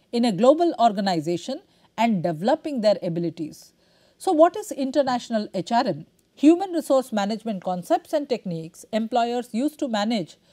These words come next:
the H R challenges of their international operations.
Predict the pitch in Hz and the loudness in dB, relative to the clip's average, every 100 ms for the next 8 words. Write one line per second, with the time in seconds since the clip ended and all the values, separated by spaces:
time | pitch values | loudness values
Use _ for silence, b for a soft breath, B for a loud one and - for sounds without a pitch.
0 | b b b b b 294 - 254 254 349 | b b b b b 4 4 2 2 0
1 | 440 370 294 254 247 196 185 175 226 254 | -2 0 0 2 0 -2 -2 -4 -2 -2
2 | 247 214 190 175 214 220 240 - 185 185 | -2 -4 -2 -6 -4 -4 -4 -6 -6 -6
3 | 240 _ _ 190 190 196 196 - 170 - | -10 _ _ -2 -2 -4 -4 -8 -12 -16